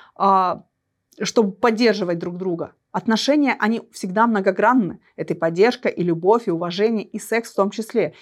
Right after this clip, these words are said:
И если секса нет, тогда возникают вопросы. А если это не мешает отношениям глобально, но у кого-то из партнеров возникает ревность просто к порно, которая иногда где-то проскальзывает,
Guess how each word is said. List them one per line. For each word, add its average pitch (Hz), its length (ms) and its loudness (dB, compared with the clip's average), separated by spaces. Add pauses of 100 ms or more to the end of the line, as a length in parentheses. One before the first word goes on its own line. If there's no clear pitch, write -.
И 196 60 0
если 196 180 0
секса 214 320 -2
нет, 214 180 -6
тогда 190 200 0
возникают 190 420 -2
вопросы. 180 520 -2 (680)
А 175 320 2
если 226 680 0
это 226 520 0 (800)
не 233 160 6
мешает 226 580 2
отношениям 185 560 -2
глобально, 214 580 2 (220)
но 226 420 2 (380)
у 208 80 -6
кого-то 226 340 2
из 190 60 -6
партнеров 190 600 -4
возникает 190 500 0
ревность 185 540 0
просто 214 360 2
к - 100 -18
порно, 185 420 0 (480)
которая 185 340 0
иногда 202 580 2
где-то 165 340 -6
проскальзывает, 196 680 -2